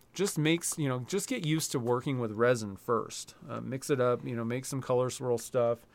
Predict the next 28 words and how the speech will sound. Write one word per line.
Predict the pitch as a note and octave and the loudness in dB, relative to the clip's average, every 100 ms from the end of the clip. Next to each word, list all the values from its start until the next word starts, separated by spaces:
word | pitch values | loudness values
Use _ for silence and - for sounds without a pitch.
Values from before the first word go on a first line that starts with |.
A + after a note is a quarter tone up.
| - - - - _ - | -20 -20 -20 -20 _ -2
And | C#3 C3+ D3+ | 0 2 4
then | D#3+ D#3 D#3 | 4 4 0
kinda | D#3 D3 C3+ | 0 2 4
once | D3 D#3+ D#3+ | 2 0 0
you've, | C#3+ A#2+ - - - _ _ - | 0 -2 -8 -20 -20 _ _ -10
I | D3 | -4
don't | C#3 G#2 | -2 -2
know, | G2+ | -4
once | A2+ C#3 E3 | -4 -4 -4
you've | C3+ | -4
kind | - C#3+ | -2 -2
of, | B2+ A2+ D3 - | -2 -6 -14 -10
you | C3 | -6
know, | A2 G#2 - - - - - - - _ - | -4 -4 -8 -18 -20 -20 -20 -20 -20 _ 4
gotten | E3 F#3+ F3 | 6 6 4
the | C3 | 0
feel | - E3 D#3+ | 2 6 8
for | C#3 B2 G2 | 6 2 4
how, | B2+ C3+ B2+ | 8 8 6
how | A#2+ C#3 | 6 4
the | A#2 | 4
resin | F#2+ A#2 D3 F3+ F3+ | 2 2 4 2 2
works | G3+ G#3+ - - - | 2 2 -2 -10 -6
and, | C3 | -6
and | - B2+ A#2 | -4 -4 -4
seen, | - D#3+ D#3 D#3+ D#3 | -2 0 2 0 -2
you | E3+ D3 | -2 0
know, | C3+ | 2